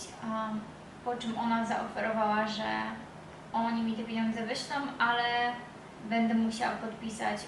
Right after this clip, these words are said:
umowę, em, że nie będę szukać dalszych roszczeń w tej sprawie.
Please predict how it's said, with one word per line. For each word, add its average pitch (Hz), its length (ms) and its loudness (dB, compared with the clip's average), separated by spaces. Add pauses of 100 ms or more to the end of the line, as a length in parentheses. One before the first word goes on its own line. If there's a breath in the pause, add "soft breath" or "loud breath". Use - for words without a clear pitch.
(200)
umowę, 214 500 2 (1040)
em, 220 420 4
że 226 220 2
nie 220 120 4
będę 214 280 2
szukać 208 420 -2
dalszych 208 640 0 (100)
roszczeń 214 540 -2 (800)
w - 40 -12
tej 220 180 -2
sprawie. 214 580 -2